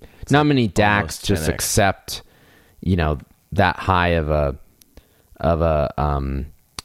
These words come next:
Speaker 1: a sampling rate for D S D, uh, let alone, um, even just quad rate. M-, a lot of dacs don't even accept quad rate. So,
Speaker 2: So where does this fit in your
Speaker 1: Um,
Speaker 2: rig?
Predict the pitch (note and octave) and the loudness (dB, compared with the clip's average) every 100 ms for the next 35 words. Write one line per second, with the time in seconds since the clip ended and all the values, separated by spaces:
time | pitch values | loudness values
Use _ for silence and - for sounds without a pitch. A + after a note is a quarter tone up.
0 | - - _ - G#2+ - G#2 G2 F2 E2+ | -20 -20 _ -2 0 2 0 0 0 0
1 | E2 - - E2 F2 E2+ D2+ - G#2 G2+ | 0 -2 -4 -2 0 0 -2 0 0 2
2 | D#2 D#2 - _ _ _ - D#2+ D#2 D#2 | 0 -2 -6 _ _ _ -6 0 0 2
3 | G#2 F#2+ E2 F#2 B2+ A#2+ D2 C#2+ D2 - | 2 0 0 2 2 2 -2 -4 -8 -10
4 | - - F2 D#2+ D2+ C#2+ C#2 C#2+ G2+ F#2 | -8 -2 0 0 0 -2 -4 -2 0 0
5 | E2+ F2 - - F#2 G#2 D2+ C#2 C#2+ - | 0 -2 -4 0 2 2 -2 -4 -6 -10
6 | _ _ _ - D#2+ E2 F#2 F#2 E2 F2 | _ _ _ -6 -2 0 0 0 0 0
7 | E2 - E2+ D#2+ D#2 D2+ C2+ - - D#2+ | 0 -2 -4 -2 -2 -2 -4 -10 -4 -2
8 | D2+ - - F2 F2 - - - - C#3 | -4 -8 -2 -2 0 -2 -6 -4 0 0
9 | C#3 - B2+ C3+ D3 B2+ A#2+ A2 - - | -2 -4 -2 0 -2 -4 -4 -6 -8 -6
10 | B2 A2 - G2 F#2 F#2 G2+ F#2 F2 E2+ | -4 -2 -2 -2 0 2 2 0 0 0
11 | F#2+ E2+ D2 | 0 -2 -4